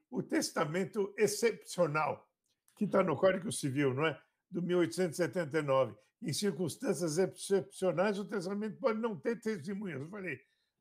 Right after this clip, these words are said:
Zeno, o erro não está aí nesse testamento. O testamento é um não culpativo que a gente tinha antes, mas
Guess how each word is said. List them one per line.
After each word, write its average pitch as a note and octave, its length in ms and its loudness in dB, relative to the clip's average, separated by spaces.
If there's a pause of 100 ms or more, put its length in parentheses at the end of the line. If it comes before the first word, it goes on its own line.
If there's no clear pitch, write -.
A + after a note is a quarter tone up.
Zeno, D#3+ 400 2 (1160)
o A3 180 4
erro A3 240 6
não A#3+ 180 2
está G3 440 2
aí D#3+ 340 0
nesse C#3 380 -2
testamento. A#2+ 680 -4
O B2 40 -10
testamento D#3+ 580 -4
é G#3 40 4
um G#3+ 60 0
não G#3+ 180 -2
culpativo G3+ 640 -2
que G3+ 60 -12
a - 40 -4
gente C3+ 220 -6
tinha G#3 240 -6
antes, B2 400 -4
mas E3 340 2